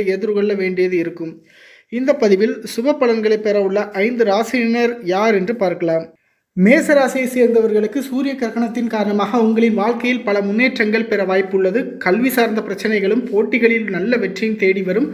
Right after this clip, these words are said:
வியாபாரம் செய்யக்கூடிய நபர்களுக்கு நேர்மறையான எண்ணங்களும் திட்டங்களும் செயல்படுத்தி வெற்றி பெறுவீர்கள். உத்தியோகஸ்தர்களுக்கு பதவி உயர்வு,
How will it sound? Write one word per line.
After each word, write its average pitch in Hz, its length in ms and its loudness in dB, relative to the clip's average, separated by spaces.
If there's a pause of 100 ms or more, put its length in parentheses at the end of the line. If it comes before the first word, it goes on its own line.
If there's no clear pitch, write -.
(360)
வியாபாரம் 262 540 2
செய்யக்கூடிய 220 360 0
நபர்களுக்கு 202 540 -4
நேர்மறையான 220 640 0
எண்ணங்களும் 202 500 -4
திட்டங்களும் 220 500 -4
செயல்படுத்தி 196 460 -2
வெற்றி 190 260 -2
பெறுவீர்கள். 185 520 0 (480)
உத்தியோகஸ்தர்களுக்கு 233 1080 0
பதவி 214 360 -2
உயர்வு, 190 340 -2